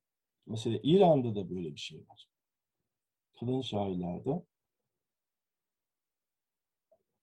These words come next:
Şimdi iki şair benim dikkatimi çekti. Onlardan anmak isterim. Bunlardan bir tanesi, şöyle bir şey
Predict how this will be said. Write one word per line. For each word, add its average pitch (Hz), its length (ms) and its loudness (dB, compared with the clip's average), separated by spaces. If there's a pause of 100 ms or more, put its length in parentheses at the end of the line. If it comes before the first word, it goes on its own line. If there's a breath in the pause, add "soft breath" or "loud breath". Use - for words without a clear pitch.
(320)
Şimdi 175 260 4
iki 175 180 2
şair 131 440 6
benim 127 260 4
dikkatimi 117 380 -2
çekti. 156 460 -2 (580)
Onlardan 123 680 2
anmak 110 360 2
isterim. 127 460 -8 (840)
Bunlardan 139 540 4
bir - 80 -10
tanesi, 101 360 -4
şöyle 113 280 0
bir 104 40 -8
şey 104 280 -2